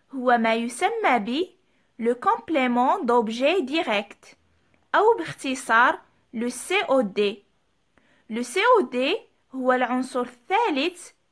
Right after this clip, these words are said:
في النوع الثاني ديال لي فراز سامبل. أجيو نتعرفوا على هاد النوع من الجمل. بالإضافة للعنصرين سوجي و verb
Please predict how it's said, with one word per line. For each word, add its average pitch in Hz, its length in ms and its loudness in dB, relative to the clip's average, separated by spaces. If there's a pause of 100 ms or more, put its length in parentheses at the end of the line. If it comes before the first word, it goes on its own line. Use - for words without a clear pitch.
في - 120 -18
النوع 247 360 -2
الثاني 349 920 -4
ديال 240 340 -2
لي 226 160 -4
فراز 330 380 0
سامبل. 233 580 -4 (760)
أجيو 254 280 0 (120)
نتعرفوا 254 500 -2
على 370 140 2
هاد 247 280 0
النوع 285 320 -4
من 392 120 -2 (100)
الجمل. 269 460 -2 (840)
بالإضافة 269 640 0 (120)
للعنصرين 269 920 2 (220)
سوجي 285 720 2 (400)
و 359 200 4
verb 254 460 4